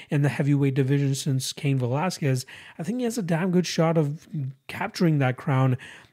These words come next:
Maybe if not John Jones is, <laughs> or sorry, maybe if John Jones is not at the top by the time he gets another title shot. But Curtis Blades is definitely one of the best heavyweights that's ever competed in the U F C that has not won a, a, a,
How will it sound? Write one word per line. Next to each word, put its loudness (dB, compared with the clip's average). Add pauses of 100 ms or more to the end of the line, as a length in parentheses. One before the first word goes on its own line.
(100)
Maybe 2
if 2
not 2
John 4
Jones 4
is, 2
<laughs> -10
or 4
sorry, 0
maybe 0
if 0
John 0
Jones 2
is 0
not 0
at -2
the -20
top -2 (260)
by 4
the 0
time 0
he 2
gets -2
another 0
title 2
shot. -6 (440)
But 2
Curtis 2
Blades 2
is 0
definitely 0
one 2
of 0
the 0
best -2
heavyweights 0
that's -6
ever -2
competed -2
in 0
the -2
U 0
F -4
C -2 (320)
that 2
has 4
not 4
won 2
a, 0 (460)
a, 0
a, -2